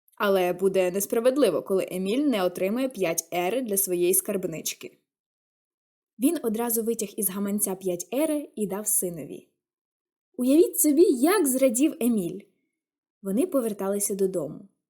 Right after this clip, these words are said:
Задоволений Еміль сидів на задній лавці з п'ятьма ери в кулаці,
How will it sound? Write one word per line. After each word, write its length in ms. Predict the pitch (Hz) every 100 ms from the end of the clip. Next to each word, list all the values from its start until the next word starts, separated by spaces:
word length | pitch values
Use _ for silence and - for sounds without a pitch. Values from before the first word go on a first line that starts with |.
| _ _ _ _ _ -
Задоволений 640 | 220 196 196 190 190 185 185
Еміль 340 | 196 262 349 _ -
сидів 340 | - 254 403
на 80 | 262
задній 320 | 220 196 196
лавці 380 | 202 359 370 277
з 80 | -
п'ятьма 440 | - 202 - 185 -
ери 140 | 190
в 100 | 185
кулаці, 600 | - 185 175 - 294 349